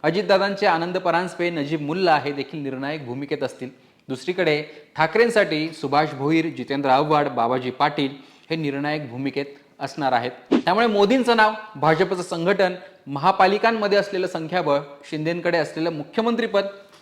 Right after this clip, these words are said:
केलेली कामं, शिंदेंची संघटनात्मक बांधणी आणि संपर्क हे श्रीकांत शिंदे यांच्या जमेच्या बाजू आहेत. तर ठाकरेंबद्दलची सहानुभूती ही बाब मात्र त्यांना धोकादायक ठरू शकते.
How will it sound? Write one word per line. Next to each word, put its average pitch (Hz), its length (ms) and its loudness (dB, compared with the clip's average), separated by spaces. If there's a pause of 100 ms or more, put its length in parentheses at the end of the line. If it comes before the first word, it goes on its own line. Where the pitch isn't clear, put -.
केलेली 170 280 2
कामं, 165 440 2
शिंदेंची 143 500 -4
संघटनात्मक 139 640 -4
बांधणी 156 540 -2 (320)
आणि 175 120 -6
संपर्क 190 520 2
हे 147 180 0
श्रीकांत 151 380 -6 (100)
शिंदे 190 240 -2
यांच्या 143 260 -2
जमेच्या 131 400 -6
बाजू 135 260 0
आहेत. 147 200 2 (340)
तर 202 80 0
ठाकरेंबद्दलची 196 840 2
सहानुभूती 180 680 -2
ही 147 140 -10
बाब 160 260 2
मात्र 147 300 -4
त्यांना 139 300 -8
धोकादायक 131 680 -6
ठरू 147 140 -4
शकते. - 340 -10